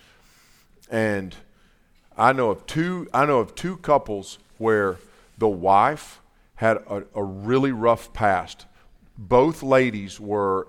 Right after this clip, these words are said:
in the adult dance industry, like prostitution, stuff like that.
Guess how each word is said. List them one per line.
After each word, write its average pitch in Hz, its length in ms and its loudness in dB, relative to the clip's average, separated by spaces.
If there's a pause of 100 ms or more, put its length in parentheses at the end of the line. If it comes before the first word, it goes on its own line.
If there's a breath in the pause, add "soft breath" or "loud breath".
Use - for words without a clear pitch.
in 107 380 -6
the 95 100 -8
adult 104 520 -4 (120)
dance 110 380 -4
industry, 107 560 -8
like 87 440 -4 (760 soft breath)
prostitution, 110 1000 -6
stuff 98 240 -10
like 101 200 -8
that. 120 440 2